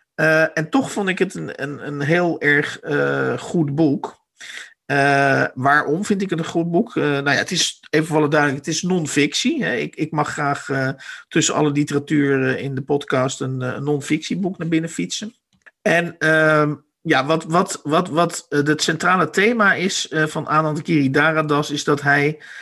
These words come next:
hij is volgens mij met dit boek een van de eerste, eh, mensen, journalisten, ik, eh, hij heeft volgens mij aan Harvard gestudeerd, die een, ja, doorwrochte zedeschets maakt van de nieuwe mil-, ja, de nieuwe miljardairs, de nieuwe superrijken.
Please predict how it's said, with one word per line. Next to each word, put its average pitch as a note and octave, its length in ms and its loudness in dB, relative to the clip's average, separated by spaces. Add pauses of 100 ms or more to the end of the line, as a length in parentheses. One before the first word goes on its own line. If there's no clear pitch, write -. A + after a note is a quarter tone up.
(160)
hij F3 180 0
is G3 140 0
volgens G3 220 0
mij F3+ 160 2
met E3 160 -2
dit G#3 140 2
boek G3 200 2
een F#3+ 180 0
van F#3+ 100 -6
de D#3+ 80 -4
eerste, F3+ 500 0
eh, D3+ 680 2
mensen, G#3 720 0
journalisten, E3 880 -2
ik, D#3+ 120 -10
eh, C3+ 100 -8 (680)
hij F2+ 160 -4
heeft C#3+ 140 -6
volgens D#3+ 220 -4
mij C#3+ 180 2
aan C3+ 120 0
Harvard E3+ 500 2
gestudeerd, D#3+ 640 -2 (420)
die E3+ 280 2
een, D#3+ 200 -4 (800)
ja, C#3 360 2
doorwrochte E3+ 760 2
zedeschets F#3+ 840 0
maakt D#3 380 2
van D#3+ 420 -4
de E3+ 120 2
nieuwe G3 320 2
mil-, C#3+ 260 4
ja, D#3+ 240 2
de C#3+ 120 -2
nieuwe G3+ 280 2
miljardairs, D3 720 4
de D#3 120 2
nieuwe G3 280 0
superrijken. B2+ 1040 -2